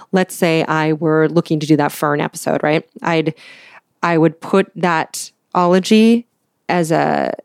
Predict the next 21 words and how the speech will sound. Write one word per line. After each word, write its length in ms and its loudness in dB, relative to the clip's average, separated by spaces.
search 400 -2
term 420 2
in 160 -4
Twitter 440 2
or 200 -2
Instagram, 720 0
and 100 -4
I'd 160 -4
see 160 -4
who's 340 0
using 320 0
it, 260 0
hashtag 600 -4
to 100 -6
self-identify. 840 -2
That's 200 -6
how 120 -2
I 80 -2
found 260 -6
Cole 220 -4
Imperi, 540 -2